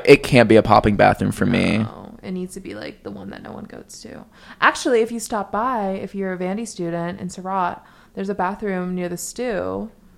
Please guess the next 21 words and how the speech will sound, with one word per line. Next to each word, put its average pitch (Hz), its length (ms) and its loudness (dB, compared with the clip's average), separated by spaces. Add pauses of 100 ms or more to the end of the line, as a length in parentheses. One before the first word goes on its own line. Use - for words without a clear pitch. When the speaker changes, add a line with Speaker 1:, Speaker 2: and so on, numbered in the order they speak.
(400)
Speaker 2:
um, 175 600 -6
that's 190 280 -12
awesome. 214 540 -12 (1400)
Speaker 1:
Oh, 156 460 10 (100)
it's, 131 200 2 (160)
it's 139 180 0
very 123 400 8
secluded, 113 420 0
very 104 160 0
private, 104 360 -4
Speaker 2:
Yeah, 214 100 -2
I - 40 -2
Speaker 1:
yeah. 101 60 -6
Speaker 2:
feel 233 100 -4
like 220 100 -6
no 190 180 -6
one 185 100 -8
ever 180 160 -10
goes 165 240 -12
in 156 120 -16
there. 196 320 -16